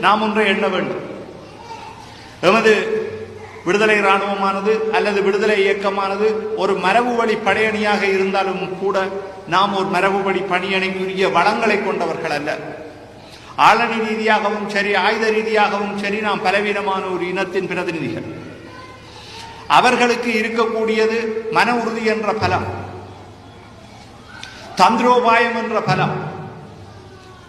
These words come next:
சிறந்த வழிநடத்தல் என்ற பலம். தலைவர் அவர்களினால் அந்த ஊட்டப்பட்ட அந்த சிறந்த வழிநடத்தலை போர்க்களத்திலே போராளிகள்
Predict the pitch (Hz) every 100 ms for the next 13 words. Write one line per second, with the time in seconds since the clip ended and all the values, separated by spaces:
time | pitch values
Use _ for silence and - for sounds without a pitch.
0 | - - - - - - 202 240 254 240
1 | 214 233 247 233 240 240 226 214 214 190
2 | 180 151 - - - - - - - -
3 | - - - - - - 170 202 240 226
4 | 226 220 220 226 226 226 226 - - 190
5 | 220 202 233 208 247 240 220 214 214 202
6 | - 214 247 254 202 208 220 226 226 226
7 | 220 220 220 - - - - - - -
8 | - - - - - 247 254 220 233 254
9 | 247 233 220 - - - - - - -
10 | - - - 226 254 254 240 233